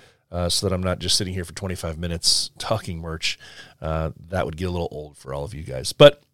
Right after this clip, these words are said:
let's get right into some of the merch here. Uh, the West Virginia X Factor.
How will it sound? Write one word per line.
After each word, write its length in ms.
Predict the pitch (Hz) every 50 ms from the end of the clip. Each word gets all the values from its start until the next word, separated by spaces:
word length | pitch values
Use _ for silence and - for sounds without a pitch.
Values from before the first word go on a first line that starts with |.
| _ _ _ _ _ _ _ _ -
let's 200 | 139 - - -
get 260 | - 135 147 - -
right 180 | 127 131 131
into 240 | 135 139 147 127 113
some 180 | - - - 131
of 60 | 123
the 60 | 113
merch 280 | 104 110 135 143 139 -
here. 200 | - 110 101 95 - - - - _ - -
Uh, 280 | 120 123 120 120 113 104 - _ _ _ -
the 360 | 113 113 123 123 123 123 117 110
West 320 | - 107 127 170 202 - -
Virginia 760 | - 180 170 135 120 110 110 135 151 160 151 143 131 110 101 -
X 480 | 123 120 120 - - - - - -
Factor. 600 | - - 92 78 - - - - - - - -